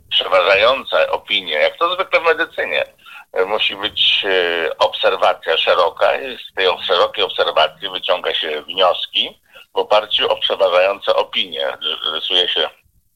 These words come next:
e, takie, e, takie wykresy pokazujące, jaka jest skuteczność w poszczególnych ośrodkach, tak żeby za jednym spojrzeniem widzieć cały las i poszczególne drzewa. I wtedy mamy do, e, rozwiązanie sytuacji. Ktoś, kto wierzy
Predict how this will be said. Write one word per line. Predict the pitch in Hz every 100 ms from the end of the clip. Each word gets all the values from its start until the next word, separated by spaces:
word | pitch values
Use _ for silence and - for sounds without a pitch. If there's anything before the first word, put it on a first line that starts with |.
| _ _ _ _ -
e, | 78 76 -
takie, | 85 85 85 85 82 71 78 78
e, |
takie | - 82 - 80 71
wykresy | 78 - 104 - 104
pokazujące, | - 82 85 78 85 80 78
jaka | 69 76
jest | 69
skuteczność | - - - 82 - 76 - - - - - _ -
w |
poszczególnych | 80 - - 80 82 82
ośrodkach, | 92 107 107 - 95 82
tak | 80 76
żeby | 78 71 76 71 71 71
za | 80
jednym | 78 80 76
spojrzeniem | - 80 76 82 78 73 69 73
widzieć | 76 76 -
cały | 76 78
las | 76 76 - -
i | 73
poszczególne | 82 78 78 80 82 92
drzewa. | 98 95 90 - - - - - -
I | 160
wtedy | - 104 98
mamy | 95 92 92
do, | 87 85 80 - 80 80 78 76 76 76 76 73 -
e, | 87
rozwiązanie | 90 92 95 98 95 90
sytuacji. | - 95 87 76 -
Ktoś, | - 98 95 -
kto | 85 80
wierzy | 92 82 78